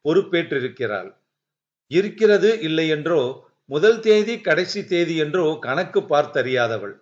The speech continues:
இன்று அந்த பிரதுத்துவ வாழ்க்கையின் வெறும் சின்னமாக கிளவி, இயங்க சுமையாக இருக்கும் சரீரத்துடன் மிஞ்சி இருக்கிறாள்.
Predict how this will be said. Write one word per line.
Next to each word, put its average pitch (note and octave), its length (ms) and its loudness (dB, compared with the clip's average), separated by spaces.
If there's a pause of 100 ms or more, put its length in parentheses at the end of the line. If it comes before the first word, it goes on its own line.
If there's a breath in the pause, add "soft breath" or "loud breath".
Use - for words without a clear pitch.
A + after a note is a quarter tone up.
(600)
இன்று E3+ 720 0
அந்த C#3 420 0
பிரதுத்துவ F#3 720 2
வாழ்க்கையின் D#3 720 0
வெறும் D3 440 -2
சின்னமாக G#3 720 -2
கிளவி, C#3 680 -4 (300)
இயங்க G#3 480 0
சுமையாக F3+ 580 2
இருக்கும் D#3+ 460 -4 (120)
சரீரத்துடன் D3 920 0
மிஞ்சி C#3 440 -12
இருக்கிறாள். A2 680 -10